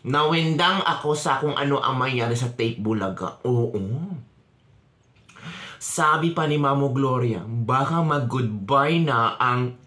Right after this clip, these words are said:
Tape Bulaga. Baka end of this year, babu na ang Tape Bulaga.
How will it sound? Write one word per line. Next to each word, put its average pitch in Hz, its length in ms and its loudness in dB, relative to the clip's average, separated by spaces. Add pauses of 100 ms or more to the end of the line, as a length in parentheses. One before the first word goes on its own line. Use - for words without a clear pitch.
Tape 170 320 2
Bulaga. 143 880 -2 (400)
Baka 165 960 4 (800)
end 175 480 2
of 147 320 0
this 160 240 0
year, 160 320 2
babu 131 720 2
na 196 320 2
ang 170 240 2
Tape 160 320 0
Bulaga. 165 640 4